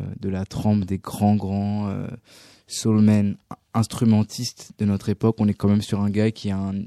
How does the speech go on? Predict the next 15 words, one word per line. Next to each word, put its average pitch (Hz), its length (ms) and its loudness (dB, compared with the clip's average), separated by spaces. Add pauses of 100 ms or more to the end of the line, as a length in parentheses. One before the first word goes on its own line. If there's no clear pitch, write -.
(520)
j'aime 104 280 -2
pas 113 120 2
trop - 180 -2
employer 110 200 4
ce 101 60 -2
terme, 120 240 6
mais 107 80 6
en, 92 180 0
en 98 40 -2
termes 98 200 2
de 98 80 4
niveau 117 420 6 (140)
<laughs> 127 140 -12
quand 120 140 0
même, 110 240 -2